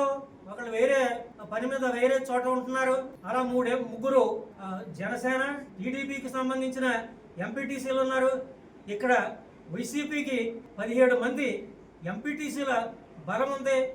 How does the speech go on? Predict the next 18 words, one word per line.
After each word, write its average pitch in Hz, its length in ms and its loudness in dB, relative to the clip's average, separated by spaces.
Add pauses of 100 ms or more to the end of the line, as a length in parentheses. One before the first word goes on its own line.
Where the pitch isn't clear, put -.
(160)
రాబోయే 269 460 4
రోజుల్లో 262 440 4
కూడా 262 460 2 (380)
మా 233 240 2
పార్టీని 254 480 0
కానీ 262 340 0 (420)
మా 202 140 -4
మండలాన్ని 262 520 -2
కానీ 262 360 0 (420)
ఎవరో 247 280 2
కూడా 262 460 4 (400)
ఏమీ 254 220 -2
చేయలేనటువంటి 254 1000 0 (440)
పరిస్థితి 254 440 -4
ఇప్పుడు 226 420 -2
ఉంది. 269 300 2 (440)
దాని 220 220 0
గురించి 247 580 -2